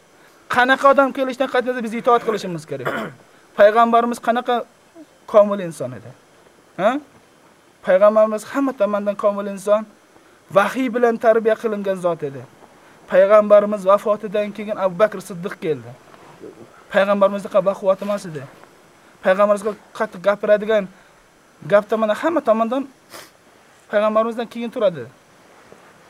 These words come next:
Lekin payg'ambarimizga o'xshagan odam kelmadi, "Biz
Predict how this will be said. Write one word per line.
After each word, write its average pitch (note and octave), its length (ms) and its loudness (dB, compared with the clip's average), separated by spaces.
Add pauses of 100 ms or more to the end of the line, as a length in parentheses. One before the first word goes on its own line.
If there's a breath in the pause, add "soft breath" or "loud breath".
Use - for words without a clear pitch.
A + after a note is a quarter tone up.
(340)
Lekin F3+ 420 -6 (520)
payg'ambarimizga G3+ 640 4
o'xshagan G#3 380 0
odam G3 160 0
kelmadi, G#3 360 0
"Biz G3 100 -8